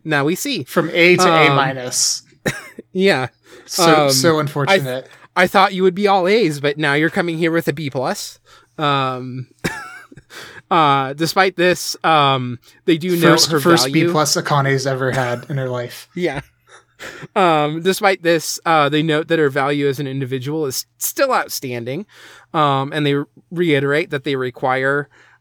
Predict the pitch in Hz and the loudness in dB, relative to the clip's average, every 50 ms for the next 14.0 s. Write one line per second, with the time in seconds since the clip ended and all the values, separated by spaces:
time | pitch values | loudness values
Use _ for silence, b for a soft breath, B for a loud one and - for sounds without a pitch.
0 | b - 165 160 151 139 131 127 123 117 113 113 117 - - 202 180 160 160 139 | b -2 0 0 2 2 2 0 0 0 -2 -4 -6 -4 0 0 2 2 2 0
1 | 139 - 175 165 156 139 131 - - 220 208 180 190 175 175 170 151 - 156 139 | 0 0 2 2 2 2 0 -2 -4 -2 0 2 2 2 0 0 -2 -2 0 0
2 | 143 127 - - 139 160 147 135 - 165 151 151 - - - 147 135 127 123 - | 0 0 -2 -2 -2 -2 -2 -2 -4 -6 -6 -6 -6 -4 -4 -4 -4 -4 -6 -4
3 | 135 123 117 135 139 175 165 160 170 190 - - - - B B B B B B | -6 -4 -4 -4 -2 0 0 0 0 -2 -6 -12 -14 -14 B B B B B B
4 | B - 160 151 139 131 127 123 123 123 131 139 127 - - 139 131 135 131 - | B 0 2 2 2 2 2 0 -2 -2 -2 -4 -4 -2 -4 -4 -4 -4 -4 -4
5 | 147 131 113 131 127 123 113 110 110 120 110 110 113 147 175 _ _ _ - 151 | -4 -4 -4 -6 -8 -8 -10 -10 -10 -8 -8 -6 -6 -8 -8 _ _ _ -12 -8
6 | 151 139 127 151 147 139 143 139 131 127 120 117 - - 127 120 - - 131 123 | -6 -6 -6 -8 -6 -2 -2 -2 0 -2 -6 -8 -8 -10 -12 -12 -10 -8 -6 -4
7 | 120 117 123 135 147 170 180 B B B B B B B B B - 147 135 127 | -4 -4 -6 -6 -8 -8 -8 B B B B B B B B B -4 -2 0 0
8 | 123 120 120 120 120 120 127 _ _ - 165 165 180 - - 180 220 254 262 - | 0 0 -2 -4 -6 -8 -10 _ _ -4 -2 -2 -2 -2 -2 0 0 0 0 -2
9 | - 151 127 117 117 117 120 127 - - - 160 160 - - - 139 - - 202 | -4 -4 -2 -2 -2 -4 -4 -6 -8 -10 -10 -10 -10 -10 -12 -14 -10 -8 -6 -4
10 | 180 185 190 196 214 - - 196 156 156 143 - 143 123 127 143 135 147 147 156 | -4 -2 -2 -2 -4 -2 -4 -4 -4 -4 -6 -8 -12 -12 -12 -12 -8 -6 -6 -6
11 | 151 147 - _ - 165 170 180 170 - 147 127 127 127 131 123 - 131 117 113 | -6 -8 -12 _ -8 -6 -6 -6 -6 -6 -6 -6 -6 -6 -8 -10 -8 -6 -6 -6
12 | 110 110 - - b b b b b b b b b - 214 190 170 147 196 226 | -6 -8 -12 -16 b b b b b b b b b -4 -2 -2 -2 0 -2 -2
13 | 247 - 220 214 190 156 147 151 139 135 - 139 120 127 123 90 80 82 87 | -2 0 0 0 0 2 2 0 0 -2 -4 -8 -6 -6 -8 -8 -10 -12 -16